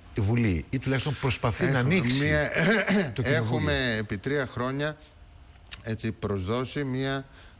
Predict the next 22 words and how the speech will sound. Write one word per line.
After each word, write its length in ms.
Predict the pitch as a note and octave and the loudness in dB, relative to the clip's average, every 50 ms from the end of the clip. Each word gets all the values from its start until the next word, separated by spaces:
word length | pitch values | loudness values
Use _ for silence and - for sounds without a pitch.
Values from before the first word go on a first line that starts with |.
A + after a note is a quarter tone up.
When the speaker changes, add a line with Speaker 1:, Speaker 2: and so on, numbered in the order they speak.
| - - | -12 -6
Speaker 2:
πολύ 240 | - G#2+ A2+ B2 C3 | -2 -2 0 0 0
μεγάλη 640 | C3 B2 A2 A#2 A#2 B2 B2 B2 B2+ B2+ B2 - - - | 0 0 0 0 0 0 2 2 2 0 0 -2 -4 -6
εξωστρέφεια 1000 | G#2+ - - - G#2+ F2+ - - A#2 A2+ A#2 A#2 A2+ - A#2 A#2 B2 C3+ C3+ - - - - - - - - - | -8 -6 -4 -4 -4 -4 -4 -2 0 2 2 0 0 -2 -2 -2 -2 -2 -4 -8 -14 -20 -20 -20 -20 -20 -20 -14
στην, 500 | - - - - G#2+ G2+ G2+ G2 G2 G2 | -14 -12 -8 -4 -2 -2 0 0 0 0
ε, 600 | G2 F#2+ G2 G2 F#2 F#2 F#2 F2+ F2+ F2+ F#2 F2+ - | 0 0 0 0 0 0 0 -2 -2 -2 -2 -2 -2
λειτουργία 580 | G2+ G#2+ G2+ - G2+ F#2 G2 G#2+ A#2+ A#2+ A2+ | -2 -2 -2 0 0 0 2 2 2 2 2
της 160 | A#2 A2 F#2+ | 0 -2 -2
Βουλής, 480 | F2 F2+ F#2+ F2+ G2 A2+ C3+ D3 - - - - - - - - - - - - - - | 0 0 0 0 2 0 0 0 -4 -10 -18 -20 -20 -18 -18 -18 -18 -18 -18 -18 -16 -8
που 100 | - A#2+ | -2 0
έχει 260 | A#2+ C#3 D3 - D#3+ D3 | 2 2 2 2 2 0
αποδώσει 760 | C#3 - B2+ A#2+ G#2+ B2 C3+ C#3+ C#3+ C#3+ - D#3+ D#3+ D#3 C#3+ | 0 2 0 0 0 2 2 2 2 0 0 -2 -2 -2 -4
στο 260 | - - - B2 A#2+ | -6 -6 -4 -2 -2
να 280 | A#2 A#2 A2+ A2 A2 G#2+ | 0 0 0 0 0 0
υπάρχει 480 | G#2 G2 G2 - C#3 D3 C#3 - - B2+ | -2 -2 -2 0 0 0 0 -2 -4 -2
μία 280 | B2+ C#3 D3 C#3+ B2+ | -2 0 0 2 0
αντίληψη 600 | A#2 G#2+ G#2 A2 C#3+ D3 C#3+ A#2+ - - - G2 | 0 0 0 0 0 2 2 0 0 -2 -2 -2
για 160 | F#2 G2 G2 | 0 0 0
τη 120 | E2+ - G#2 | 0 -2 -2
Βουλή 340 | F2+ G2 G2 G#2 A2+ B2 C3 | 0 0 0 2 2 2 2
όχι 200 | C3 B2+ - D3+ | 2 0 0 -2
ως 100 | C#3 C3 | -2 0
μαυσολείο 720 | B2 A2 G2+ - - G#2 F#2+ F#2 G2 G2+ F#2+ G2 G#2+ B2 | -2 -2 -2 -2 -2 -2 0 2 2 2 2 2 0 -2